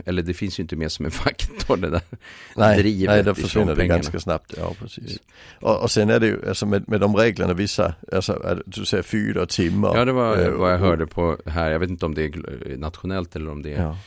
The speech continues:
Speaker 1: eh,
Speaker 2: Men
Speaker 1: regionalt,
Speaker 2: för, för
Speaker 1: men
Speaker 2: där räcker det ju, alltså på en månad kan man ju snabbt försova sig fyra timmar.
Speaker 1: Ja, fyra timmar på en månad, det är, det är en, det är en morgon eller två,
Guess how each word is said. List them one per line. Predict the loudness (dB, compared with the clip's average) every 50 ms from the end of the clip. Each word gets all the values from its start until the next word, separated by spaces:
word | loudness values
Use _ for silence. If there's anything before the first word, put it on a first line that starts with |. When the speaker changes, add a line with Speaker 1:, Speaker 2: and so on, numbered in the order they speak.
| -20 -20 -20 -20 -20 _ _ _
Speaker 1:
eh, | -10 -8 -6 -6 -8 -10 -12 _ _
Speaker 2:
Men | -20 -18 -14 -8
Speaker 1:
regionalt, | -2 -2 0 0 2 2 2 2 2
Speaker 2:
för, | 0 2
för | 0 0
Speaker 1:
men | 2 4
Speaker 2:
där | 2 4
räcker | 4 2 2 2 2 2 4
det | 4
ju, | 4 4 2 0 -2
alltså | -4 -4 -4 -6
på | 0 0 2
en | 2 4
månad | 4 6 6 6 4 2 0 -2 -4 _
kan | -4 -2 -2
man | 0
ju | -2 -4 -4
snabbt | -4 -4 -4 -4 -4 _ -14 -14
försova | -14 -14 -12 -10 -8 -4 -4 -4 -4 -4 -4 -6
sig | -2 -2 -4 -2
fyra | -2 -6 -6 -6 -8 -8
timmar. | -8 -8 -8 -6 -2 -2
Speaker 1:
Ja, | -2 -2
fyra | 0 -2 -2 -2 0
timmar | -2 -2 -4 -4
på | -4 -4
en | -4
månad, | -2 -2 -2 -2 -4 -4 -2
det | -4 -4 -4
är, | -4 -4
det | -4 -4 -4 -2
är | -2
en, | -2 -2 -4 -6 -8 -10 -10 -8
det | -6 -6 -4 -4 -4
är |
en | -4 -4 -4
morgon | -4 -4 -4 -6 -4 -4 -2
eller | -2 -2 -4
två, | -6 -8 -8